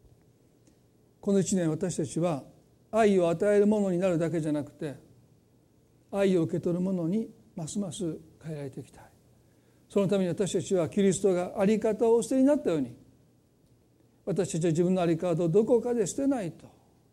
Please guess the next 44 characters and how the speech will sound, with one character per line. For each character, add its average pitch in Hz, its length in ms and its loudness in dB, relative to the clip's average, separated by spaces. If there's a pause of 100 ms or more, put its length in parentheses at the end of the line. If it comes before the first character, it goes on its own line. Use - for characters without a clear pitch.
(400)
あ 202 140 -4
な 285 160 4
た 277 120 2
に 233 80 4
言 240 80 4
わ 269 40 8
れ 254 80 4
た 254 140 2
く 220 80 -2
な 220 100 0
い 190 60 0
と 190 60 -2
い - 0 -
う - 20 -4
こ 208 100 -4
の 196 100 -2
言 175 120 -4
葉 185 180 -6
ほ 196 120 -6
ど、 170 100 -2
皆 170 120 -4
さ 160 140 -8
ん、 151 180 -10
在 165 80 -2
り 165 80 -2
方 165 240 -4
を 151 120 -2
捨 160 80 -18
て 170 80 -2
る 165 80 0
こ 165 100 -4
と 151 80 -6
に 135 100 -4 (300)
一 - 340 -12 (320)
番 240 220 -6
遠 180 260 -6
い 131 160 -6 (720)
心 160 340 -6
の 139 60 -6
態 139 200 -12
度 117 80 -10
で 113 80 -16
す - 100 -20
ね。 160 180 -14